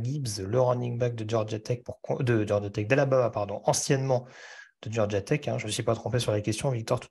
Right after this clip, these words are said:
à l'heure, hein, celle que t'as posée en, en pré-show. Je vais pas me tromper maintenant, ce serait dommage. Euh, <laughs> donc, du coup,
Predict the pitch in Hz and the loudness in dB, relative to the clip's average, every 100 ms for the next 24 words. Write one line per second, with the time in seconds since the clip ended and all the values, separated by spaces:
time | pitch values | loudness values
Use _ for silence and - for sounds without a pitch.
0 | - 117 120 104 104 98 98 - 113 117 | -2 2 2 0 -4 -6 -4 -4 -2 0
1 | 113 110 113 117 113 104 101 101 104 - | 0 2 2 4 4 2 0 -2 -4 -2
2 | 107 143 143 - - - - - 113 113 | 0 0 0 -6 -20 -20 -20 -4 2 2
3 | 107 - 107 107 127 165 160 - 107 143 | 2 0 0 2 4 2 0 0 2 2
4 | 156 - - - - - 123 127 123 123 | 2 -4 -14 -12 -12 2 4 6 6 6
5 | 123 123 120 113 - 135 120 123 139 120 | 6 6 4 0 -8 -2 0 0 0 -2
6 | 131 131 156 165 | -4 0 2 2